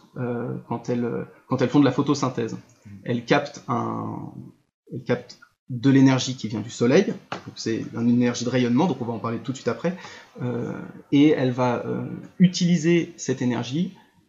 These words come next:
Speaker 1: pour stocker chimiquement, euh, dans de la matière de l'énergie. Donc elle va réarranger des molécules pour, pour avoir de l'énergie qu'elle pourra réutiliser éventuellement plus tard.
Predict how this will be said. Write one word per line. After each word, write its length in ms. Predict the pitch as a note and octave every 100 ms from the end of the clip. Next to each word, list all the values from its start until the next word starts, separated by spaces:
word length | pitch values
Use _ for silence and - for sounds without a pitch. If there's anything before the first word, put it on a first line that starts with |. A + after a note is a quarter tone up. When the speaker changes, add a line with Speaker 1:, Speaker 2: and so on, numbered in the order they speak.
| _
Speaker 1:
pour 320 | C#3+ D#3 - -
stocker 440 | - F3 E3 F3+
chimiquement, 760 | F3+ - F3 D#3+ C3+ C3 F3+ F#3 _ -
euh, 240 | A#2+ B2 - B2 - - - - - -
dans 180 | C#3 D#3
de 80 |
la 60 | D3+
matière 520 | C3+ C3 C3+ D3+ F3+ - _ _ -
de 80 | C3
l'énergie. 400 | B2 A#2 A2+ -
Donc 180 | A#2 A#2+
elle 60 |
va 280 | A2+ A2 - -
réarranger 460 | C3+ C3 C3 B2+
des 100 | A#2+
molécules 420 | A2+ A2 - D#3+
pour, 300 | - A2+ G#2 - - - _ -
pour 160 | B2+
avoir 220 | B2 C3+ C#3
de 80 |
l'énergie 380 | B2 B2 B2 D#3
qu'elle 160 | - A#2+
pourra 180 | C3 B2
réutiliser 420 | A#2 - B2 C#3
éventuellement 460 | A#2 - A#2 B2+
plus 180 | C3+ C3+
tard. 340 | C3 - -